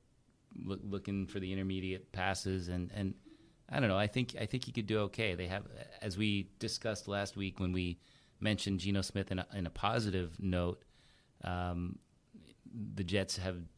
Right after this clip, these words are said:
assembled some good weapons around, uh, their quarterbacks. I mean, they got Brandon Marshall. Eric Decker should pr-, presumably be more healthy than he was last year. Uh, Jay Samaro, developing tight end. Uh, they have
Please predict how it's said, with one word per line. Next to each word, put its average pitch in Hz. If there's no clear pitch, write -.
assembled 95
some 98
good 95
weapons 104
around, 87
uh, 82
their 85
quarterbacks. 80
I -
mean, 85
they 87
got 95
Brandon 98
Marshall. 92
Eric 101
Decker 92
should 85
pr-, -
presumably 92
be 98
more 95
healthy 92
than 92
he 90
was 90
last 87
year. 98
Uh, 90
Jay 95
Samaro, 95
developing 92
tight 92
end. 107
Uh, 87
they 90
have 95